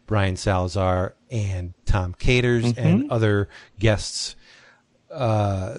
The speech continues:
Speaker 1: who stumble in. Um, and you can hear more of David every week on the always exciting Marvel Noise. Wood and I, you'll probably get us here. Wood, you do something else, don't you? You do a,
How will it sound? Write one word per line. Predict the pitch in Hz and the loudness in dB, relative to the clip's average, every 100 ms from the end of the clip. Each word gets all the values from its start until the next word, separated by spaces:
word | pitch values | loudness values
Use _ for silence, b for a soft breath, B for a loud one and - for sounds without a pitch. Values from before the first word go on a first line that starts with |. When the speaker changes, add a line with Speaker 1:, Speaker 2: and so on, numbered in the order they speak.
| - | -4
Speaker 1:
who | 117 101 98 117 | 0 0 -2 -6
stumble | - 117 107 101 | -4 0 2 2
in. | 104 104 110 - b b b _ - | 0 0 -4 -12 b b b _ -6
Um, | 107 107 107 104 - - | 0 0 0 -2 -6 -6
and | 143 147 120 120 | 0 2 2 0
you | 131 | 0
can | 131 | 0
hear | 123 | 2
more | 117 110 | 2 2
of | 98 | 2
David | 135 220 143 110 90 - | 4 4 4 2 -2 -4
every | 110 101 98 | -2 0 0
week | 101 117 - 123 | 0 -2 -6 -6
on | 113 110 110 | -2 0 0
the | 104 107 107 131 | 0 0 0 -2
always | 113 120 107 | 0 0 0
exciting | - 98 98 98 98 | -2 0 0 0 -2
Marvel | 98 98 98 | 0 0 0
Noise. | 101 113 98 87 - b b b b - | 0 2 0 -4 -12 b b b b -10
Wood | 117 107 110 143 | -8 -2 6 6
and | 139 131 | 6 4
I, | 139 147 143 104 | 4 2 -2 -4
you'll | 117 104 | -2 0
probably | - 113 113 110 | 2 0 2 0
get | 104 104 | 2 0
us | 101 - | 0 2
here. | 123 123 | 2 4
Wood, | 147 175 | 4 2
you | 202 | 2
do | 240 233 | 0 0
something | - 95 92 90 | 0 -2 -2 -4
else, | 101 | -4
don't | - 196 - | -4 -4 -2
you? | 262 | -2
You | 240 233 | 0 -2
do | 233 214 | 0 2
a, | 190 160 | 2 2